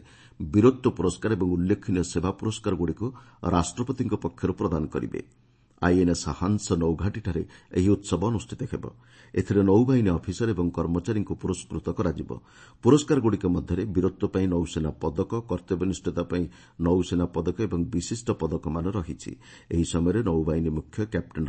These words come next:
ରବି ଧୀର ସ୍ମାରକୀ ସ୍ୱର୍ଣ୍ଣ ପଦକ ଏବଂ ଲେଫ୍ଟନାଣ୍ଟ ଭି କେ ଜୈନ ସ୍ମାରକୀ ସ୍ୱର୍ଣ୍ଣ ପଦକ ପ୍ରଦାନ କରିବେ। ଉତ୍ସବରେ ବିଭିନ୍ନ ୟୁନିଟ୍କୁ ମଧ୍ୟ ପୁରସ୍କୃତ କରାଯିବ। ଆଇପିଏଲ୍ କ୍ରିକେଟର ଗତକାଲିର ମ୍ୟାଚ୍ରେ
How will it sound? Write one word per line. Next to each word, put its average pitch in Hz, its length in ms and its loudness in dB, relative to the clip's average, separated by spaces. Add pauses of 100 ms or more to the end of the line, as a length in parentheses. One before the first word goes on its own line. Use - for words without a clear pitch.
ରବି 76 280 -2
ଧୀର 95 260 -4 (260)
ସ୍ମାରକୀ 95 540 0
ସ୍ୱର୍ଣ୍ଣ 80 340 -2
ପଦକ 95 280 -4
ଏବଂ 87 280 -2
ଲେଫ୍ଟନାଣ୍ଟ 85 480 -2
ଭି 85 160 -2
କେ 85 180 0
ଜୈନ 82 260 0
ସ୍ମାରକୀ 87 420 -4
ସ୍ୱର୍ଣ୍ଣ 78 340 -6
ପଦକ - 320 -6
ପ୍ରଦାନ 82 320 -6
କରିବେ। 76 360 -4 (380)
ଉତ୍ସବରେ 92 440 0 (260)
ବିଭିନ୍ନ 90 400 2 (160)
ୟୁନିଟ୍କୁ 95 440 -2
ମଧ୍ୟ 82 260 -6 (400)
ପୁରସ୍କୃତ 90 580 -4
କରାଯିବ। 80 480 -2 (2500)
ଆଇପିଏଲ୍ 131 460 6
କ୍ରିକେଟର 139 460 -2
ଗତକାଲିର 101 520 0
ମ୍ୟାଚ୍ରେ 87 440 0